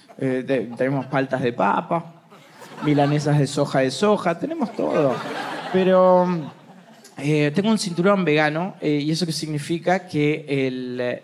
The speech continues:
que para que yo lo tenga puesto no murió, eh, ningún, eh, animal.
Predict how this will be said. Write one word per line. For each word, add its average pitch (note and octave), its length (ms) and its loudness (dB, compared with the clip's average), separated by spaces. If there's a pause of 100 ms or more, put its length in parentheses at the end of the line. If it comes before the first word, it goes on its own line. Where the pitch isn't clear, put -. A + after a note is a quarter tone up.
(100)
que C3+ 140 -8
para C3 200 -4
que C3 80 -4
yo F3 160 -2
lo F#3 140 0
tenga D#3+ 500 0
puesto E3+ 600 -2 (420)
no D3 200 4
murió, D3+ 720 2
eh, G#2+ 240 -12
ningún, C#3 680 -2 (580)
eh, A2+ 280 -12
animal. C3 540 -2